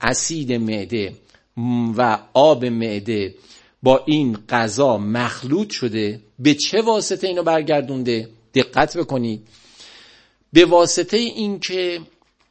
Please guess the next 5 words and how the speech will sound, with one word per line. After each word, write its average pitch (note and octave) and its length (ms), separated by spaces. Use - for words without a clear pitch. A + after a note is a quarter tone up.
ما D3+ 400
مسموم C3 920
شدیم. G#2 560
یکی D3+ 460
از G#2+ 280